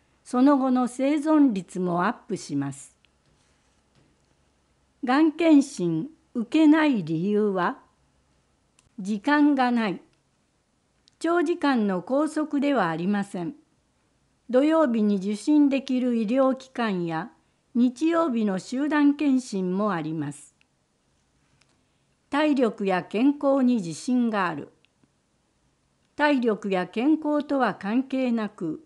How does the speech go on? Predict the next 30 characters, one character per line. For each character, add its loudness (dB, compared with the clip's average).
が -2
ん 2
に -2
な -4
り -6
ま -8
す。 -20
が 2
ん 4
検 4
診 0
の 0
費 -4
用 2
が -4
高 -8
そ -8
う。 -10
大 0
東 0
市 -8
な -2
ら -4
無 -4
料。 0
あ -2
な 2
た 0
が 0
受 -6